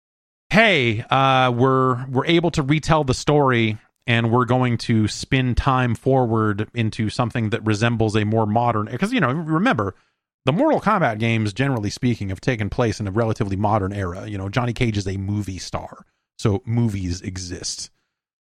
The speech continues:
Uh, as of Mor-, the original, the first Mortal Kombat one. Um, and so it's always been in a relatively modern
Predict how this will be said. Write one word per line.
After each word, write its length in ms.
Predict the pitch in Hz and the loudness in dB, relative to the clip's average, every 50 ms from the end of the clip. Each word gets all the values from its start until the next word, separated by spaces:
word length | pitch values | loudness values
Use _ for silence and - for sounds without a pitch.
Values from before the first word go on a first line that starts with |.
| _ _ _ _ _ _ _ - | _ _ _ _ _ _ _ -2
Uh, 160 | 101 90 92 95 | 0 0 2 2
as 240 | 104 110 113 101 | 2 0 2 2
of 400 | 110 107 104 92 90 - - - | 2 2 2 0 -4 -8 -14 -10
Mor-, 220 | 120 110 117 131 127 | -4 -2 -2 -2 -2
the 300 | 104 104 107 98 101 101 | -4 -4 -2 -2 -2 -2
original, 540 | 113 117 143 147 113 110 113 110 95 85 80 | 0 0 0 -2 -2 -4 -4 -4 -4 -4 -2
the 120 | 113 170 | -2 -4
first 300 | - - - - - - | -2 -2 -4 -6 -4 -2
Mortal 240 | 139 123 107 92 90 | -2 -2 0 0 -2
Kombat 360 | - - 104 95 90 92 90 | -2 -2 -2 -2 -2 -2 -4
one. 400 | 92 98 95 85 82 87 85 95 - _ _ _ _ _ - | -4 -4 -4 -4 -6 -8 -10 -14 -14 _ _ _ _ _ -2
Um, 640 | 101 104 101 98 92 92 90 90 90 87 92 107 _ _ _ _ _ _ _ _ _ _ _ _ _ _ _ _ _ _ _ _ _ _ _ _ _ _ _ _ _ _ _ _ _ _ _ _ _ _ - - | 0 2 2 2 2 0 0 -2 -4 -6 -8 -10 _ _ _ _ _ _ _ _ _ _ _ _ _ _ _ _ _ _ _ _ _ _ _ _ _ _ _ _ _ _ _ _ _ _ _ _ _ _ -6 -4
and 160 | 101 98 - | -4 -2 -2
so 420 | - - 127 110 110 104 104 107 - | -2 -2 0 0 2 0 0 -2 -4
it's 140 | 113 - - | -6 -8 -2
always 380 | - 123 127 127 123 113 98 | 0 2 2 4 2 2 2
been 400 | 92 110 110 107 104 101 101 92 - _ _ _ _ _ _ _ _ _ _ _ - | 0 0 0 2 2 0 -2 -2 -6 _ _ _ _ _ _ _ _ _ _ _ -2
in 100 | 113 107 | 0 0
a 100 | 107 104 | 2 2
relatively 640 | 90 117 117 110 113 104 - 117 92 104 104 101 | 2 2 2 2 0 0 0 -2 0 0 0 0
modern 800 | 98 95 101 101 101 101 98 95 98 95 95 92 90 87 87 87 | 0 0 0 0 0 2 2 2 2 0 0 -2 -2 -4 -6 -8